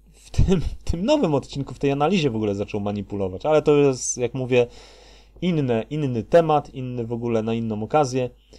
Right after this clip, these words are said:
Nie wiem, czy ja się będę do tego w ogóle odnosił, bo, y, jaki koń jest, tak każdy widzi, tak? No, pan Daniel, panu Daniel, pan Daniel przemyślał. Daniel, przemyślałeś eksperyment Cavendisha, zobaczyłeś, że to działa,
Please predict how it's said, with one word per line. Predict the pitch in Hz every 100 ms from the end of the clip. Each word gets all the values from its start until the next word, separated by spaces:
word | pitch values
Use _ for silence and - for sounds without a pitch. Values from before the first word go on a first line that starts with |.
| -
Nie | 139
wiem, | 143
czy | 147
ja |
się | 127
będę | 135 131 127
do | 127
tego | 131 131
w |
ogóle | 120 127 117
odnosił, | 113 160 156 - 101
bo, | 101 110 107 - - - _ _ _ _ _ _ _ _ _
y, | 113 107 104 101 - - - -
jaki | - 117 - 196
koń | - 208 180
jest, | 190 202
tak | 196 185 -
każdy | 196 185 208
widzi, | 220 151 101
tak? | 101 123 180 - - _ _ _ _
No, | 104 107 95 87 -
pan | 120 135
Daniel, | 165 165 160
panu | 156 160
Daniel, | 196 185 170 156
pan | 170 185
Daniel | 208 220 208
przemyślał. | - 160 208 220 120 98 95
Daniel, | 120 170 143
przemyślałeś | - 165 - 226 214 -
eksperyment | 160 - - 175 156 -
Cavendisha, | 147 143 131 117 151
zobaczyłeś, | 139 143 - 190 156
że | 147
to | 156
działa, | 135 117 110 165